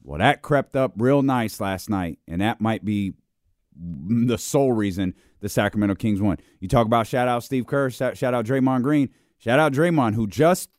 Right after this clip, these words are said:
threw the ball out of bounds, like, directly, like, no one was there, just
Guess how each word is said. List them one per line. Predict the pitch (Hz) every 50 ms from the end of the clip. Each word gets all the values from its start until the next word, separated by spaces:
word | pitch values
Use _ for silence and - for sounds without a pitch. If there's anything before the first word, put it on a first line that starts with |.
| _
threw | _ 127 147 185
the | 214 220
ball | 214 208 190 170 147
out | 131 120 110
of | 101
bounds, | 107 101 82 73 71 - - _ _ _ _ _ _
like, | - 135 151 147 131 104 - - _ _ _ _ _ _ _ _ 104
directly, | 98 - 175 160 139 131 127 127 135 151 180 220 226 - - - 151 135 104 85 73 - _ _ _ _ _
like, | 123 151 151 131
no | 117 139 147 160 170 185 226 254
one | 277 285 269 247 220
was | 202 170 135
there, | 143 135 110 87 67 - _ _ _ _
just | - 190 190 - - -